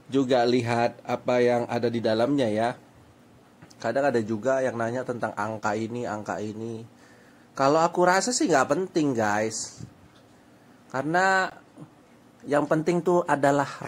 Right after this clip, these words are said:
rasa. Rasa and rasa. Kalau aku rasa ini handphone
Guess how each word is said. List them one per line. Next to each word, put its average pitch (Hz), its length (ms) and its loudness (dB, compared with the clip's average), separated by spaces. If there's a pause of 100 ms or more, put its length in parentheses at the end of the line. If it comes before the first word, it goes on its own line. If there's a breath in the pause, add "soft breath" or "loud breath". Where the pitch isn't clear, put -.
(240)
rasa. 123 560 -2 (560 loud breath)
Rasa 160 800 0
and 147 160 -2
rasa. 127 880 -4
Kalau 131 240 -4
aku 147 240 -4
rasa 156 480 -4
ini 156 160 -4
handphone 143 960 -2